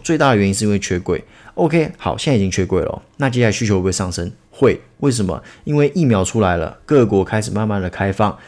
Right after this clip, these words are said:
我们开始，哎，该上班的上班，该上工的上工，一些比较严苛的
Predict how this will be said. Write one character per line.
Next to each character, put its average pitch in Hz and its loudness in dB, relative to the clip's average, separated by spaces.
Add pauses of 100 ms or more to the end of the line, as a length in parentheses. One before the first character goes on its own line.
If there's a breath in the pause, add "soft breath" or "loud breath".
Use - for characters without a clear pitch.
(160 loud breath)
我 87 -6
们 95 0
开 117 0
始， 107 -4
哎， 110 2
该 110 0
上 120 0
班 117 0
的 113 0
上 110 -2
班， 107 0
该 107 -2
上 110 0
工 107 0
的 98 0
上 104 -2
工， 98 0 (260 loud breath)
一 139 -2
些 120 4
比 113 0
较 113 4
严 107 2
苛 123 2
的 113 4